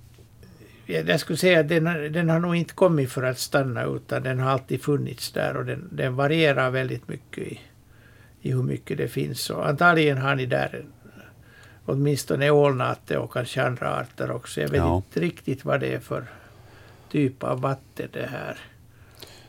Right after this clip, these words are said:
Speaker 2: Det är väldigt bräckt vatten.
Speaker 1: Ja, alltså lå-, långnaten brukar vara i brackvatten eller rent av i sötvatten.
Speaker 2: Ja.
Speaker 1: Men att det finns ju sen många andra arter också.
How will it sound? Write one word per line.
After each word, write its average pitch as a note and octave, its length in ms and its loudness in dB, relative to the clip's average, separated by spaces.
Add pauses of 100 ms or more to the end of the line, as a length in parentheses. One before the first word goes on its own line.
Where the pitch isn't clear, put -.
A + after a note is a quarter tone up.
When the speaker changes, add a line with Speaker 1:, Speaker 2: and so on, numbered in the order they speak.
(120)
Speaker 2:
Det G2 100 0
är F#2 40 6
väldigt F2+ 340 4
bräckt F2 280 2
vatten. - 420 -2 (680)
Speaker 1:
Ja, C3 380 2 (680)
alltså D#3 220 0
lå-, E3 260 4
långnaten D#3 640 2
brukar D#3+ 320 2
vara C#3+ 320 2
i C3 380 -2
brackvatten C3+ 760 -4
eller B2+ 280 0
rent B2+ 260 -4
av C3+ 120 -6
i C3 60 -4
sötvatten. - 800 -10 (220)
Speaker 2:
Ja. G2+ 200 -4 (340)
Speaker 1:
Men D#3 180 2
att D3 140 4
det E3 80 4
finns D3+ 300 0
ju C#3 40 -2
sen C3 340 0
många C3+ 300 0
andra C3 280 0
arter C3+ 300 -6
också. - 440 -6